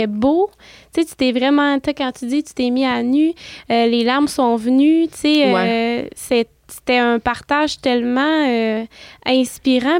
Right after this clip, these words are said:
Speaker 2: Puis, ce que j'ai trouvé beau, c'est aussi la réaction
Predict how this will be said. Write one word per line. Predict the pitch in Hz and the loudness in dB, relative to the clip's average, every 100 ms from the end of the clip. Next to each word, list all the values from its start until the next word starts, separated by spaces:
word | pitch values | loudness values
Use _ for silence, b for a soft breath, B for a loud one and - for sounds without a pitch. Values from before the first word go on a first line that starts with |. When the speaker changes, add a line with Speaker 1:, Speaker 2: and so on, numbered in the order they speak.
| - | 0
Speaker 2:
Puis, | 277 311 349 - b b - | 2 2 2 -2 b b -10
ce | |
que | - | -6
j'ai | 226 226 | -4 -4
trouvé | 240 240 254 | -4 0 0
beau, | 226 285 349 349 - | 2 0 0 -4 -4
c'est | 277 277 - - | 0 0 0 -4
aussi | 254 - | -4 -2
la | 285 233 | -2 0
réaction | 233 247 233 - - 294 320 | -2 -2 -4 -10 -4 -2 -2